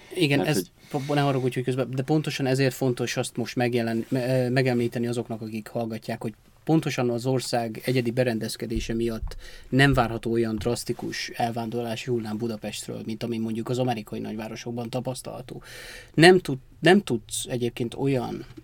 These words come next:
Speaker 1: ö, európai országot mondani, ami ennyire vízfejű idézőjelben, mint Magyarország.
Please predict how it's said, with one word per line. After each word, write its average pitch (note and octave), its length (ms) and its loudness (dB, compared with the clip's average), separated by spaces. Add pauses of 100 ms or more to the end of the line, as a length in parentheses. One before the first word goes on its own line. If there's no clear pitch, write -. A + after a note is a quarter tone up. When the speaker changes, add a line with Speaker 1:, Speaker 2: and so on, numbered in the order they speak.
(180)
Speaker 1:
ö, A#2+ 40 -4 (340)
európai A#2+ 640 0
országot A#2 640 -4
mondani, A#2+ 540 -2 (120)
ami A#2+ 420 0 (300)
ennyire C#3 460 2 (220)
vízfejű A#2+ 580 -2
idézőjelben, A#2 680 -2
mint A2 140 -6
Magyarország. A2 520 -8